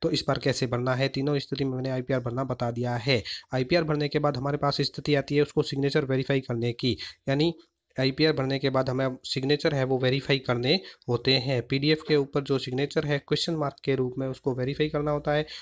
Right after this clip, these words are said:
वो वेरीफाई हम किस प्रकार करेंगे आज के इस वीडियो में जानेंगे। जब भी हम अपना आईपीआर भरेंगे तो नीचे पीडीएफ़ के तौर पर पीडीएफ़ जब हम डाउनलोड करेंगे तो यहाँ पे signature not verified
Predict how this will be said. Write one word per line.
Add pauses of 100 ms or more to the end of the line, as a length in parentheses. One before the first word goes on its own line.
(140)
वो
वेरीफाई
हम (280)
किस
प्रकार
करेंगे
आज
के
इस
वीडियो
में
जानेंगे। (420)
जब
भी
हम
अपना
आईपीआर
भरेंगे
तो
नीचे (100)
पीडीएफ़
के
तौर
पर
पीडीएफ़
जब
हम
डाउनलोड
करेंगे
तो
यहाँ
पे
signature
not
verified